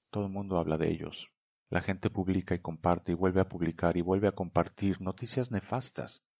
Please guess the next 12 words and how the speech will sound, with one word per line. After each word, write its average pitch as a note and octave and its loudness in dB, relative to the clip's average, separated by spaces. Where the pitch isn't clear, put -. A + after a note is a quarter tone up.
con G#2+ 0
la G2+ 2
premisa A2 -2
de F2+ 2
avisar F#2 0
a - 8
la E2 4
gente F2 -6
para - -8
que - -16
se - -2
protejan. - -6